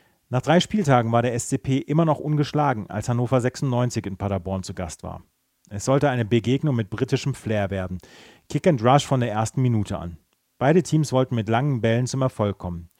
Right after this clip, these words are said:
Und es stellte sich heraus, dass Be-, Paderborn in dieser Beziehung einfach besser war. Elias Katschunga sorgte zwanzig Minuten vor dem Ende mit einem Abstauber für die Führung der Ostwestfalen.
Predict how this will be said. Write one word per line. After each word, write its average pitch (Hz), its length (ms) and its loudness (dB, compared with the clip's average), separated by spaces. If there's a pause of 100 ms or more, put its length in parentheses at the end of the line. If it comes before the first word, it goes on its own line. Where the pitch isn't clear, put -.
(420)
Und 107 120 -6
es 104 80 0
stellte 151 260 2
sich 139 160 -8
heraus, 117 380 2
dass 120 160 -2
Be-, - 260 -2
Paderborn 110 540 0
in 120 100 -4
dieser 104 160 -4
Beziehung 101 460 -4
einfach 110 260 -4
besser 95 340 -6
war. 85 200 -12 (1080)
Elias 131 380 0
Katschunga 147 440 4 (300)
sorgte - 300 -4
zwanzig 156 400 2
Minuten 151 320 2
vor 143 140 2
dem 131 120 0
Ende 135 240 2
mit 131 140 2
einem 117 240 -2
Abstauber 139 500 2
für - 140 -4
die 120 80 0
Führung 123 420 -2
der 123 120 4
Ostwestfalen. 101 800 -2